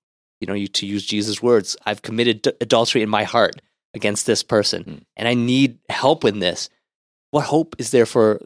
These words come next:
Speaker 1: the pastor? What hope is there for the leader? And, you know, if this is brought to light, what does that mean? So how do we wisely discern and wrestle through it while bringing things out into the light so that,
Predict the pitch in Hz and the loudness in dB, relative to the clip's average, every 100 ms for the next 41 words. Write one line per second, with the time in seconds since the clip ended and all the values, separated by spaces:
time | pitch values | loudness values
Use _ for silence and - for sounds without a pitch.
0 | - - - 147 - - _ _ _ _ | -12 -10 -10 -10 -14 -16 _ _ _ _
1 | _ 127 127 127 117 113 110 - 110 98 | _ 0 2 2 -2 0 0 0 -4 -4
2 | 117 107 - _ _ _ _ _ _ _ | -6 -8 -12 _ _ _ _ _ _ _
3 | _ - 113 104 - - _ _ 110 107 | _ -4 -4 -2 -6 -12 _ _ -8 -4
4 | 104 - 127 - 120 - 107 101 98 107 | -6 0 0 0 -6 0 0 0 -2 -2
5 | 147 110 107 107 95 95 - 104 117 87 | -2 -2 -6 -4 -6 -10 -12 -10 -10 -8
6 | 110 - 123 110 110 104 - _ _ _ | -8 -4 -2 0 0 -2 -6 _ _ _
7 | _ _ - 107 117 117 113 113 113 110 | _ _ -4 0 2 0 -2 -2 0 0
8 | 110 110 _ _ _ _ _ _ _ _ | -4 -10 _ _ _ _ _ _ _ _
9 | _ - 110 - 117 107 107 107 92 95 | _ -6 -2 0 0 0 0 -2 -2 -2
10 | 98 - - 104 98 90 - _ _ _ | -2 -2 -4 -2 0 0 -6 _ _ _
11 | _ - 120 151 127 120 104 98 113 101 | _ 0 2 2 4 2 2 -4 -8 -4
12 | 90 - 101 101 92 92 110 101 - - | -2 -2 -4 -6 -4 -2 0 -2 -6 -8
13 | 98 90 - - - | -6 -6 -6 -6 -8